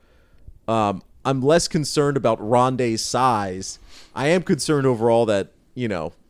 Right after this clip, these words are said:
they're, like, the problem the Celtics had last year where they just, there wa-, they didn't have any chance to get second chance points because they didn't have enough dudes on the floor who could get the rebound.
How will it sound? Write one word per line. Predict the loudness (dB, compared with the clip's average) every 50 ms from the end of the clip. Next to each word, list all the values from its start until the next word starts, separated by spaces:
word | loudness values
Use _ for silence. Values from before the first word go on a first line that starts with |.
| _ _ -14
they're, | -6 -2 0 2 2 2 0 -2 _ _ _ _ _ -6
like, | -4 -2 -2 -2 -4
the | -6 -6 -6 -8
problem | -8 -4 -4 -2 -2 -2 -2
the | -4
Celtics | 0 2 2 2 2 -2 -6 -4 -2
had | -2 -2 0
last | 0 -2 -2 -2 -4 -6 -6
year | -4 -2 -2 -2
where | -2 -4 -4 -6 -6 _ _ _ _ _ _
they | -4 -4 -4
just, | -4 -8 -12 -14 _ _ _ _ _ _ _ _
there | -2 -2 0
wa-, | 2 0 0
they | 0 2 0 0
didn't | 0 0 -2
have | -2 -2 -2
any | -4 -4 -6
chance | -6 -4 -4 -4 -4 -4
to | -6
get | -8 -6
second | -2 -2 -2 0 0 -2 -4
chance | -2 -2 -2 -4 -4
points | -4 -4 -4 -4 -4
because | -2 -2 0 2
they | 4
didn't | 4 4 2
have | 2
enough | 0 0 -4 -2 0
dudes | 2 2 2 2 2
on | 0
the | 0 -2
floor | -2 0 2 2 2
who |
could | 0 -4 -4
get | -4 -4 -4
the | -4 -4
rebound. | -2 -2 -2 0 0 0 -2 -2 -6 -8 -12